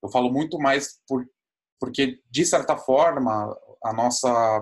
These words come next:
quando a gente executa um, uma, uma função, um serverless, é, ele tem um servidor lá que tá rodando, se não me engano é um cent O S, eu não, não tenho certeza, é,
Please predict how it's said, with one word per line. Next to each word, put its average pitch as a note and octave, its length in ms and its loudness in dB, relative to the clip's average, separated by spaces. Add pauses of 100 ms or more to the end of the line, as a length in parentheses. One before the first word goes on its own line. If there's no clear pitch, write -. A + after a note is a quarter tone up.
quando B2+ 140 -6
a B2+ 40 -2
gente B2 200 -6
executa B2+ 580 -4
um, A2 540 -8
uma, G#2 300 -6 (100)
uma G#2+ 220 -8
função, A2 640 -6 (480)
um G2 220 -10
serverless, A#2 960 -2 (240)
é, G#2 280 0
ele D3+ 220 0
tem G#3 220 0
um F3+ 40 0
servidor B2 440 0
lá A2+ 140 0
que - 100 -20
tá A2+ 80 -4
rodando, B2+ 800 -2
se B2 140 -8
não A#2 60 -6
me A#2 40 -10
engano A#2+ 200 -6
é A2+ 40 -8
um A2 60 -10
cent A#2 440 -6
O G2+ 120 -4
S, A#2+ 280 -2
eu - 60 -10
não, G#2+ 140 -10
não A2+ 180 -10
tenho A#2 180 -8
certeza, A2+ 640 -6 (480)
é, F#2+ 760 -6